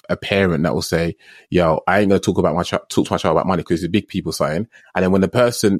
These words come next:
is considered big or of age, and then they say, "Oh, why ain't you got no money?" Well, if you ain't taught them about money, wh-, whatever your relationship is, good, bad, or otherwise, if you're not giving them any sense of ex-, experience to go off,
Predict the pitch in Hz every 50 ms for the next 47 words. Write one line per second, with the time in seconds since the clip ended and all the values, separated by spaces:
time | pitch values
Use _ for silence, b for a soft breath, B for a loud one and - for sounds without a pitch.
0 | - _ - 104 - - 101 - 92 90 85 80 - - 107 95 123 135 - -
1 | - 90 87 85 101 110 95 85 98 127 - - _ B B B B B B 95
2 | 98 98 98 95 95 95 95 87 - - 95 92 90 - - 139 139 98 85 92
3 | 113 147 147 156 175 165 135 160 160 170 170 139 95 - - - _ _ _ _
4 | _ _ _ _ _ - 131 123 104 127 156 285 - - - - 175 214 - -
5 | 120 107 104 107 - 82 104 95 104 123 - - - 139 127 - - 135 165 -
6 | 214 226 226 226 202 170 156 151 143 - - 104 107 95 - - 139 139 - -
7 | 123 117 113 - - 104 98 87 80 78 76 90 110 - - b b b b b
8 | b _ - - 107 120 156 208 254 170 135 - 160 160 147 - - 139 135 131
9 | 131 - - - - 147 117 120 117 95 95 - - - - - - 120 107 -
10 | - - - 110 120 101 90 - - - - - - - 113 123 127 87 73 87
11 | 113 - _